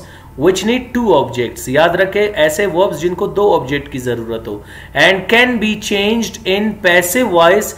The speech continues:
into four ways। और हम इनको पैसिव वॉइस में चार तरीके में change कर सकते हैं, एक भी नहीं, दो नहीं, बल्कि चार तरीके में change कर सकते हैं। उनको हम कौन सा verb कहते हैं? डाई ट्रांजिटिव verbs।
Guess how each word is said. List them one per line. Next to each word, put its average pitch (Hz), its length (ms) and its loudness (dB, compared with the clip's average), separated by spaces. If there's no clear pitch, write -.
into 208 380 0
four 208 320 4
ways। 113 320 -2
और 170 300 4
हम 208 160 2
इनको 214 240 0
पैसिव 190 420 2
वॉइस 190 320 2
में 208 200 -4
चार 202 360 4
तरीके 156 320 -2
में 151 160 -4
change 139 240 -8
कर 127 140 -4
सकते 120 320 -10
हैं, 113 220 -10
एक 175 320 0
भी 208 120 -6
नहीं, 208 160 -6
दो 180 180 0
नहीं, 185 160 -4
बल्कि 175 320 -2
चार 185 320 4
तरीके 165 300 -2
में 160 140 -6
change 160 240 -6
कर 151 140 -2
सकते 151 300 -6
हैं। 156 120 -4
उनको 151 260 -4
हम 147 80 -6
कौन 147 180 -2
सा 143 120 -4
verb 143 240 0
कहते 143 260 -4
हैं? 147 120 -4
डाई 120 180 -2
ट्रांजिटिव 110 540 -10
verbs। 101 180 -12